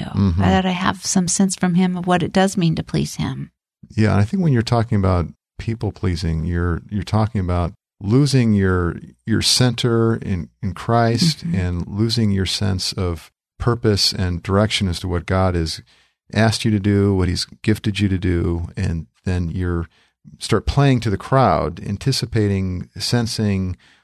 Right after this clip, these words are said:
Speaker 1: what they seem to want from you, what's gonna make them happy. But if it's not what they need and what God has prepared you to do,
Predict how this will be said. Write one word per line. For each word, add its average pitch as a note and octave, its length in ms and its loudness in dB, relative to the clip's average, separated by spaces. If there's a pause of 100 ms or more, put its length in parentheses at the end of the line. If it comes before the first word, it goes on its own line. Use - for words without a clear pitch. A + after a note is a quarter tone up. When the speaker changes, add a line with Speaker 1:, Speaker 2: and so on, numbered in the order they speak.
(100)
Speaker 1:
what F#2+ 220 -6
they B2 180 2
seem B2+ 220 0
to G2+ 60 4
want A#2+ 380 2
from G2 220 -4
you, F#2 500 -4
what's F#2 260 -2
gonna F#2 140 -2
make F2+ 200 0
them E2+ 140 -2
happy. F2+ 600 0 (520)
But G2 240 0 (360)
if - 480 -10
it's - 160 0
not B2 300 4 (240)
what G#2 200 -2
they F#2+ 140 2
need A2 540 2
and G#2 240 0
what G2 160 0 (300)
God A#2 320 2
has A2+ 120 2
prepared A2+ 420 -2
you G#2+ 60 -2
to F#2 80 -2
do, G2 680 0